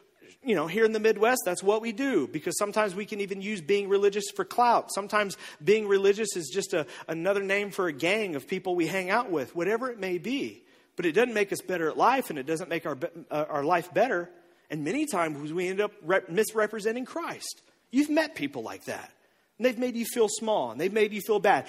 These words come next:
And for some of you, that's the reason you haven't been to church in a very, very long time. So, we're gonna talk about some spiritual disciplines. And these are private ones. These are things that are up to you. There's things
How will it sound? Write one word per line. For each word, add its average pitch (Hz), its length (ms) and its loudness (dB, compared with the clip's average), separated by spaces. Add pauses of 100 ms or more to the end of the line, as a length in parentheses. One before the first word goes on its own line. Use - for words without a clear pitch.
(140)
And 202 100 -6
for 208 80 2
some 269 260 4
of 311 100 4
you, 302 140 6
that's 247 280 6
the 208 100 4
reason 220 400 -2
you 226 100 -2
haven't 208 340 0
been 185 140 -4
to 151 80 -4
church 196 380 -2
in 147 60 -6
a 127 60 -4
very, 175 320 0
very 160 280 -2
long 139 320 -4
time. 98 340 -8 (1500)
So, 180 320 2 (240)
we're 269 100 2
gonna 320 160 4
talk 233 240 6
about 170 360 2 (100)
some 160 100 -8
spiritual 175 480 0
disciplines. 131 540 -8 (500)
And 190 300 4 (220)
these 262 160 2
are 277 60 4
private 233 500 6
ones. 117 180 -8
These 247 220 0
are 233 60 0
things 247 260 0
that 214 160 6
are 214 160 6
up 254 180 4
to 240 100 -4
you. 214 360 -2 (280)
There's 269 220 -2
things 240 260 0